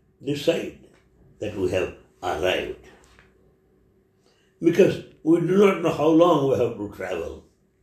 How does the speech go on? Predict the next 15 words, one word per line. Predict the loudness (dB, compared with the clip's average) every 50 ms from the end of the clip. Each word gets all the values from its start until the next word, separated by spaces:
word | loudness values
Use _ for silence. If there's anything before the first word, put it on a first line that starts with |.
| _ _ _ _ _ _ _ _ _ _ _ _ _ _ _ _ _ _ _ -4
how | 2 6 6 6
long | 6 6 2 0 -2 -4 -4
we | -6 -6
should | -10 -12 -12 -12
continue | -12 -12 -10 -10 -10 -8 -8 -10 -10
to | -10 -12
learn. | -8 -4 -4 -4 -4 -6 -10 -14 -16 -20 -20 -20 _ _ _ _ _ _ _ _ _ _ _ _ _ _ _ _ _ _ _ _ _ _ _ _ _ _ _ _
How | 2 4 4 6
do | 8 6
we | 6 6
say | 4 0 -2 -2 -2
that | 0 -2 -2 -2 -4 -6
we | -6 -6
have | -6 -8 -8
arrived? | -8 -8 -8 -8 -8 -8 -10 -12 -14 -20